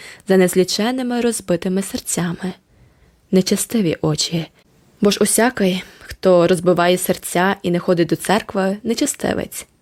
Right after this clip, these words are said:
Але нечестивці такі цікаві, достоту як дама, що здобуває самотність у непроглядному лісі, як покуту за свої гріхи. Може, вона принцеса? Ні, принцес немає на острові принца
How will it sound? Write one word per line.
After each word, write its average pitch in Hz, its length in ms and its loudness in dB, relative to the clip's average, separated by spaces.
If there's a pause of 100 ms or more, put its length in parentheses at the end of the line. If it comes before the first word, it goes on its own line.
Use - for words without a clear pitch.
(320)
Але 185 220 4
нечестивці 175 580 0
такі 190 240 -6
цікаві, 185 560 -4 (420)
достоту 247 400 2
як 311 240 2
дама, 170 400 -2 (380)
що - 220 0
здобуває 196 560 4
самотність 202 800 -2 (280)
у 202 80 4
непроглядному 185 840 2
лісі, 196 600 -2 (300)
як 170 160 0
покуту 240 540 0
за 185 100 -2
свої 165 360 -2
гріхи. 170 540 -4 (520)
Може, 180 280 4
вона 175 160 2
принцеса? 185 720 -4 (380)
Ні, 175 340 0 (380)
принцес 294 420 0
немає 175 320 0
на 165 100 -2
острові 180 400 -2
принца 175 340 -4